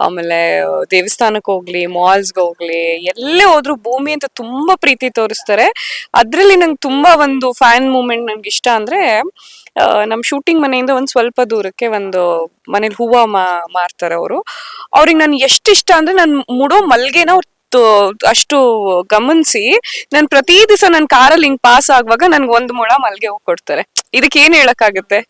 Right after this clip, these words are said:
See, ನಮ್ಗೇನ್ ದೊಡ್ಡ ಗಿಫ್ಟ್ ಅಂತ ಇಲ್ಲ, ಇದ್ ನಂಗೆ ತುಂಬಾ ದೊಡ್ಡ ಗಿಫ್ಟ್ ತರ ಫೀಲ್ ಆಗುತ್ತೆ.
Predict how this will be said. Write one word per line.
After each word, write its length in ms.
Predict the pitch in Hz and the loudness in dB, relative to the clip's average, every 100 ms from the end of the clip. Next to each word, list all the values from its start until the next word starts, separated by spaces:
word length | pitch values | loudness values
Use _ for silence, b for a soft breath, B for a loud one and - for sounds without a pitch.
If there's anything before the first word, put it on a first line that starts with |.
| _ | _
See, 480 | 277 240 185 - 196 | -6 -6 -8 -16 -8
ನಮ್ಗೇನ್ 400 | 214 220 262 277 | -6 -4 -4 0
ದೊಡ್ಡ 320 | 214 196 _ 370 | -2 -2 _ -2
ಗಿಫ್ಟ್ 280 | 302 - | -2 -4
ಅಂತ 160 | 277 262 | -4 -4
ಇಲ್ಲ, 140 | 220 | -8
ಇದ್ 200 | 208 220 | -8 -10
ನಂಗೆ 120 | 240 247 | -10 -10
ತುಂಬಾ 440 | 254 240 285 349 | -10 -2 2 4
ದೊಡ್ಡ 200 | 330 240 | 2 -2
ಗಿಫ್ಟ್ 240 | 240 - | -6 -6
ತರ 120 | - 220 | -4 -4
ಫೀಲ್ 260 | 226 214 208 | -4 -6 -4
ಆಗುತ್ತೆ. 320 | 196 190 | -4 -2